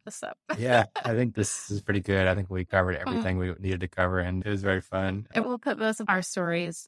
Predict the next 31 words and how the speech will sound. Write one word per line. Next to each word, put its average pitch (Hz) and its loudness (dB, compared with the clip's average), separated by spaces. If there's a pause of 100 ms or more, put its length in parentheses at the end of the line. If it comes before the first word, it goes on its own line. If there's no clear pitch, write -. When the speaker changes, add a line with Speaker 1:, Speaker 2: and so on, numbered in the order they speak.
(140)
Speaker 1:
on, 170 -4
Speaker 2:
Yeah. 90 4
Speaker 1:
on 175 -4
Alex's 170 -4
Substack. - -4
So - -2
if 190 -4
you're 202 -2
not 175 -2
subscribed 170 -4
to 185 -8
that 180 0
already, 180 -6
Alex, 156 -2
Speaker 2:
Yeah. 104 6
Speaker 1:
what - -6
are - -16
the - -8
details? 165 -8 (220)
Speaker 2:
Yeah. 110 6
It's, 95 -4 (120)
so 95 -2
it's 90 -6
Too 110 4
Solid, 92 4
and 87 -8
Two 92 0
is 90 -6
T 98 -2
O 92 0
O 87 0